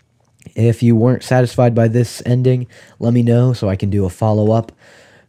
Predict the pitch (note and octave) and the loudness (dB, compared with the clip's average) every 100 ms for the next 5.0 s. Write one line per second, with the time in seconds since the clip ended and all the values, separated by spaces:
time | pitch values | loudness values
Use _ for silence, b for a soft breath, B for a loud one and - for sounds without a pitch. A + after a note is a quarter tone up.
0 | - B2 C3 C#3 B2 C3 C#3 A#2+ A2 G#2+ | -6 0 2 2 2 2 2 0 -2 -2
1 | F#2+ G2+ F#2 G2 F#2+ E2+ F2 F2+ - G2+ | -4 -2 -4 -4 -4 -4 -6 -6 -8 -8
2 | F2+ F2 b b b - - G#2+ F#2+ F#2+ | -8 -10 b b b -20 -8 -4 -4 -4
3 | F#2 - G2 - G#2 G2 - - G2+ G2+ | -6 -8 -10 -6 -4 -4 -8 -10 -8 -6
4 | F#2+ E2+ F#2 - A2 A#2+ - G2 G2 | -6 -6 -8 -4 -4 -4 -4 -6 -6